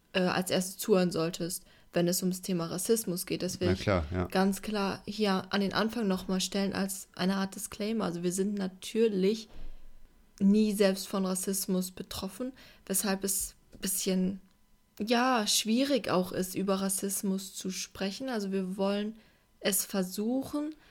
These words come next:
Speaker 1: aber auf keinen Fall uns irgendwie als Experten in diesem Feld darstellen, weil wir sind, würde ich sagen, genau das Gegenteil.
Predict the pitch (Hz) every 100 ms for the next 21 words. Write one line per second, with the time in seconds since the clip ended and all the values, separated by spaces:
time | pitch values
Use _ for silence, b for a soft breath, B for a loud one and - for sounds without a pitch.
0 | b 196 202 190 190 - 214 214 226 226
1 | 226 202 196 - 196 196 - - 190 190
2 | 190 190 190 B B B B _ 196 190
3 | 190 185 - - - 196 - - 208 202
4 | 208 - 190 180 180 185 185 185 185 185
5 | 185 175 180 185 180 185 185 175 170 170
6 | 175 180 185 175 180 170 170 170 170 170
7 | 180 - 185 190 196 - - 269